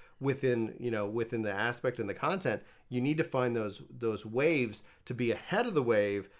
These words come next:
to ride the wave, and to know when to say,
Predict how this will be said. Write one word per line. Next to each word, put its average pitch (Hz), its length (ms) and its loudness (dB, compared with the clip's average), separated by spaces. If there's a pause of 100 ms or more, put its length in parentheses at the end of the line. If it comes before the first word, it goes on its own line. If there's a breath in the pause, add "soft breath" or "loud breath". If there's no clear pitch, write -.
(180 soft breath)
to 127 100 0
ride 165 360 6
the 143 80 4
wave, 101 440 2
and 113 160 -2
to 120 80 -6
know 123 180 4
when 117 220 2
to 107 60 -2
say, 104 460 0